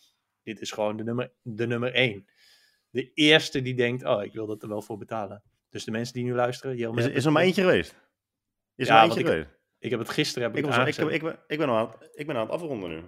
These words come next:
Speaker 2: Maar nu zeg je dat ik er dus niks aan heb.
Speaker 1: Hoezo? Ja, jawel. Ik ga wel die
Speaker 2: Je zegt
Speaker 1: accounts, eh, je kunt wel, eh, die accounts die zijn er wel. Die komen er wel. Maar ik moet het nu nog wel handmatig doen. <laughs> Dus ik, ik moet nog wel mensen mailen met, Je wachtwoord is hoofdletter W,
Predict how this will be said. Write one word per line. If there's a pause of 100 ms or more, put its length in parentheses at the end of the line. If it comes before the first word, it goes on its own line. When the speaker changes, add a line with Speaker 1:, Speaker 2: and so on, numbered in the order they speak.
(140)
Speaker 2:
Maar
nu
zeg
je
dat
ik
er
dus
niks
aan
heb. (420)
Speaker 1:
Hoezo? (460)
Ja,
jawel.
Ik
ga
wel
die
Speaker 2:
Je
zegt
Speaker 1:
accounts,
eh, (640)
je
kunt
wel,
eh,
die
accounts
die
zijn
er
wel. (380)
Die
komen
er
wel.
Maar
ik
moet
het
nu
nog
wel
handmatig
doen. (420)
<laughs>
Dus
ik,
ik
moet
nog
wel
mensen
mailen
met, (380)
Je
wachtwoord
is
hoofdletter
W,